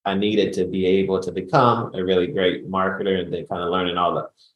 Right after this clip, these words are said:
other stuff, team building, all that stuff came as part of the process. But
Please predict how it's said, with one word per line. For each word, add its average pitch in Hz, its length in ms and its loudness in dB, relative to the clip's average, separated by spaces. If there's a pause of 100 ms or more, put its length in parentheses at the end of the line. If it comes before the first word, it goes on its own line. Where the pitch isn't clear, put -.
other 113 220 4
stuff, 104 400 2
team 110 300 2
building, 107 320 6
all 95 120 6
that 95 120 4
stuff 92 280 0
came 92 280 -2
as - 80 -8
part 85 260 -4
of 80 100 -6
the 85 80 -6
process. - 600 0
But - 300 -2